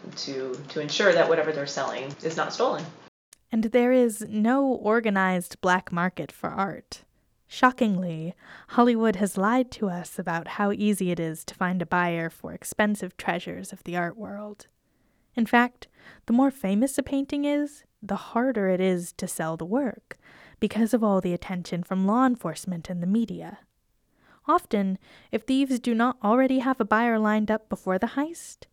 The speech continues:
Speaker 2: they will end up not being able to sell the painting at all.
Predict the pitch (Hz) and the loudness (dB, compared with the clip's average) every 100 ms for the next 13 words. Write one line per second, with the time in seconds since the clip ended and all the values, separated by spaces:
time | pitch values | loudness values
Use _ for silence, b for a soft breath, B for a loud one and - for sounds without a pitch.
0 | b b b 202 208 214 220 226 226 175 | b b b 0 0 2 2 0 0 -2
1 | 170 196 226 226 202 202 202 190 - - | -2 -2 0 0 0 -2 -2 -4 -6 -8
2 | 180 170 175 - 170 160 - 160 165 151 | -4 -4 -6 -8 -8 -8 -10 -4 -4 -4
3 | 180 214 | -8 -16